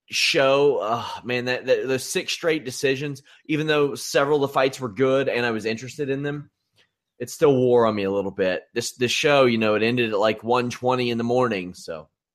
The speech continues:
nah. The pacing was okay, though. They, they, they didn't spend a bunch of time in between these fights, Joe.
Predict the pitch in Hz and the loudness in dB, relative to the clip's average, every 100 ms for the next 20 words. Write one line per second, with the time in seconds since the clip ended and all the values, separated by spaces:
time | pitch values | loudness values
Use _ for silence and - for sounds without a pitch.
0 | _ _ _ _ _ _ 85 90 82 - | _ _ _ _ _ _ -8 -8 -8 -12
1 | _ _ _ _ _ _ _ _ _ _ | _ _ _ _ _ _ _ _ _ _
2 | _ 131 - 208 254 320 311 302 294 285 | _ -4 -2 0 0 0 -2 2 2 2
3 | 311 285 302 208 127 90 - - - _ | 0 0 2 4 4 2 -4 -20 -20 _
4 | 185 185 190 156 165 180 214 202 - - | 2 2 2 0 0 4 2 0 -6 0
5 | 226 233 143 185 196 185 185 180 180 175 | 2 2 2 0 0 -2 0 0 -2 -6
6 | 160 - 208 233 120 - 92 78 - - | -8 -6 -8 -4 -6 -6 -8 -8 -16 -18
7 | 76 71 | -16 -18